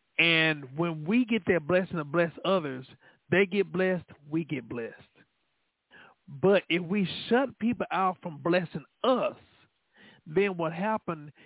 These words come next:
it prevents them, them from getting the blessing that they need for them to bless us. That's something that we have to think about. In other words,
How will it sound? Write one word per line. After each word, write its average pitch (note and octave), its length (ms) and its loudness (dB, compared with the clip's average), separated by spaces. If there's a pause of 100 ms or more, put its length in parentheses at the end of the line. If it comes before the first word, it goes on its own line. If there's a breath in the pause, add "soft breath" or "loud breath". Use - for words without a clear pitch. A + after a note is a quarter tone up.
(160 soft breath)
it F#3+ 160 2
prevents F3 520 -2
them, A3+ 300 -4 (120)
them B3+ 300 0
from F3 160 -8
getting F3 220 0
the D#3+ 80 -4
blessing D#3+ 640 -4 (440 soft breath)
that F3 240 2 (920)
they A#3+ 220 6
need D#3 400 -4 (460)
for D3+ 340 -4 (800)
them E3+ 220 0 (100)
to E3 80 -6
bless C#3+ 320 -4 (180)
us. - 260 -2 (1600 loud breath)
That's G3+ 300 4
something G3 340 0
that E3+ 140 -2
we F3 200 0
have D#3+ 200 0
to F3+ 140 -2 (100)
think A3 180 0
about. A#2+ 400 -6 (1300 soft breath)
In E3+ 140 2
other A3 220 4
words, F#3+ 420 2